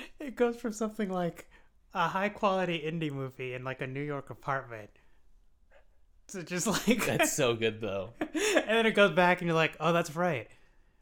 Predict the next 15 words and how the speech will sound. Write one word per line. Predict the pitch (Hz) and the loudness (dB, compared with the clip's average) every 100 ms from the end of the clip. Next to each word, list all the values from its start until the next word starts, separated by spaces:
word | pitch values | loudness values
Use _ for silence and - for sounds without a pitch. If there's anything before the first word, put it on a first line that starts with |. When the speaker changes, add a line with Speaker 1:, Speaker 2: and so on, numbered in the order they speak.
| _ - | _ -10
Speaker 1:
We're | 143 | -4
watching | 143 156 156 143 | 0 -2 -2 -6
a | |
movie | 143 143 139 | -6 -4 -6
with | 127 127 | -6 -10
two | - 135 | -10 -8
hundred | 139 123 | -8 -10
collaborators." | - 135 135 120 117 113 113 113 117 | -12 -8 -6 -6 -8 -8 -10 -8 -8
Speaker 2:
It's | 131 135 | -8 -8
so | - - 143 131 123 | -6 -4 -4 -4 -4
good. | 135 139 139 127 110 247 - 220 175 | -4 0 2 2 4 4 4 2 -2
Speaker 1:
<laughs> | - - - - - - - - 214 233 262 269 - | -6 -20 -20 -20 -20 -20 -20 -10 -4 -4 -6 -10 -4
Speaker 2:
Uh, | 170 | 2
that's | 180 185 | 2 2
basically | - 277 247 240 240 214 190 | 8 8 10 6 8 8 6